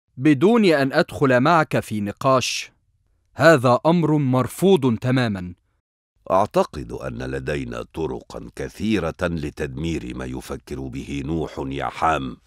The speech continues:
Speaker 1: ولكنك لم تسأل نفسك سؤالا مهما.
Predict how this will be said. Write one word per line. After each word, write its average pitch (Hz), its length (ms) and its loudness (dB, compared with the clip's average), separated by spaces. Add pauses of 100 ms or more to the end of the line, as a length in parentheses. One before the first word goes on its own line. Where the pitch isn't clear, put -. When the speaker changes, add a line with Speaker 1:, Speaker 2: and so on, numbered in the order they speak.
(520)
Speaker 1:
ولكنك 135 760 2
لم 110 240 2
تسأل 123 520 2
نفسك 143 480 0
سؤالا 123 540 2
مهما. 104 760 0